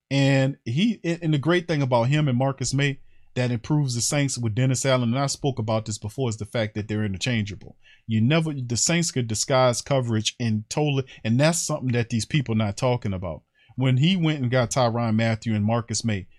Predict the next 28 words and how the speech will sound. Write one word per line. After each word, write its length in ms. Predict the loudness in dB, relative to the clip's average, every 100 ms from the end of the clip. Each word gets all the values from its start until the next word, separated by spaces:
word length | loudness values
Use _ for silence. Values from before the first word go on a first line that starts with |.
| _
these 280 | 0 2 2
guys 400 | 4 4 4 0
can 140 | -6
play 260 | -2 -4 -2
either 320 | 0 0 2
safety 400 | 2 2 0 -4
position 540 | -4 -2 0 0 -2 -4
and 120 | -8
can 120 | -6
switch 400 | -6 -4 -6 -6
between 400 | -8 -2 0 0
either 280 | 0 -2 0
safety 360 | 0 0 -2 -6
position 560 | -4 -2 -2 -2 -6 -8 _
seamlessly. 720 | -6 2 4 4 0 -6 -10 -14 -20 -2
They're 180 | 0 0
both 460 | 0 2 4 2
highly 600 | -2 -8 2 4 4 4
intelligent 600 | 2 2 2 2 2 0
safeties 480 | 0 2 0 0 -2
that 200 | -2 -2
don't 380 | 0 0 0 -4
get 240 | -2 -2 -6 -20 -18
fooled 680 | 4 8 10 8 4 2
by 200 | 4 4
the 80 | 6
opposing 440 | 2 0 0 0 -2
quarterbacks. 680 | 0 0 0 -4 -10 -14